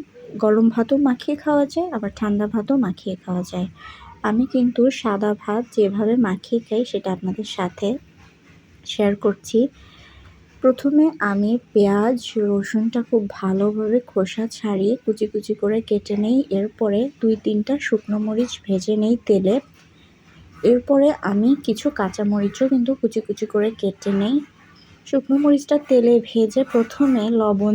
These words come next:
দিয়ে খুব সুন্দর করে হাত দিয়ে মাখিয়ে নেই। এরপরে পেঁয়াজ, রসুন, মরিচটাও হাত দিয়ে মাখিয়ে নেই। সামান্য পরিমাণ লবণও অ্যাড করি। এরপরে কাঁচা সরিষার তেল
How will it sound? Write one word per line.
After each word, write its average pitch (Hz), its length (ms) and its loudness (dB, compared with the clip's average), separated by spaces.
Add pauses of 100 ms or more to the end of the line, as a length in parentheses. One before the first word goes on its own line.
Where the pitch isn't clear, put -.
দিয়ে 220 200 2
খুব - 180 -10
সুন্দর 220 460 0 (140)
করে 214 240 2 (760)
হাত 202 300 -2 (180)
দিয়ে 214 200 4
মাখিয়ে 233 520 0
নেই। 220 240 0 (180)
এরপরে 226 340 0 (140)
পেঁয়াজ, 208 400 0
রসুন, 208 420 0
মরিচটাও 214 460 0
হাত 220 180 -4
দিয়ে 226 200 0
মাখিয়ে 214 460 -2
নেই। 214 180 0 (760)
সামান্য 262 400 2
পরিমাণ 262 380 4
লবণও 226 460 6
অ্যাড 226 220 0 (100)
করি। 240 280 4
এরপরে 214 500 0 (460)
কাঁচা 214 320 -2
সরিষার 226 500 2 (100)
তেল 214 200 0